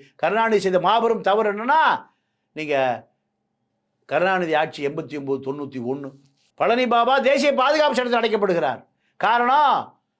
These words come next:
பழனி பாபாவுக்கு பெரும் கூட்டம் கூடுகிறது. அதனால் அப்பொழுது ஜனா கிருஷ்ணமூர்த்தி, ஜனா கி-, கிருஷ்ணமூர்த்தி அத்வானிகிட்ட சொல்லி, ஆ, அப்போ வி பி சிங் கவர்மெண்ட் அத்வானிகிட்ட சொல்லி,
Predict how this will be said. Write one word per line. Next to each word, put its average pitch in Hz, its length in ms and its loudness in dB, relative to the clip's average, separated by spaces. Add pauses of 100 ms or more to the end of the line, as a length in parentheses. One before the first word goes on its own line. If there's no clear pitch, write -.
(120)
பழனி 180 220 -2
பாபாவுக்கு 160 760 0
பெரும் 160 360 -6
கூட்டம் 175 380 -4
கூடுகிறது. 127 500 -8 (380)
அதனால் 185 720 2
அப்பொழுது 151 760 -4
ஜனா 208 320 0
கிருஷ்ணமூர்த்தி, 160 880 -6
ஜனா 190 320 0
கி-, 170 100 -8
கிருஷ்ணமூர்த்தி 156 1040 -6
அத்வானிகிட்ட 175 600 0
சொல்லி, 196 600 -4 (240)
ஆ, 240 340 -2
அப்போ 165 200 -4
வி 196 180 -2
பி 202 100 -4
சிங் 180 220 -4
கவர்மெண்ட் 151 440 -4 (460)
அத்வானிகிட்ட 165 500 -2
சொல்லி, 139 420 -8